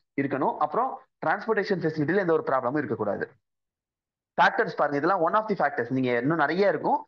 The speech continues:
நீங்க இதெல்லாம் வந்து ஒரு example எடுத்துக்கலாம். Raw material availability இருக்கிற இடம்,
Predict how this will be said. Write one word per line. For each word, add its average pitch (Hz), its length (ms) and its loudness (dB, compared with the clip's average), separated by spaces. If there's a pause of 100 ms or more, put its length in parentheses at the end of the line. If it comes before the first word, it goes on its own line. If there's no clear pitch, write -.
(300)
நீங்க 170 140 4
இதெல்லாம் 170 260 2
வந்து 196 160 0
ஒரு 175 80 0
example 170 360 0
எடுத்துக்கலாம். 113 380 -2
Raw 135 140 6
material 170 320 2
availability 143 480 0
இருக்கிற 127 220 0
இடம், 123 260 0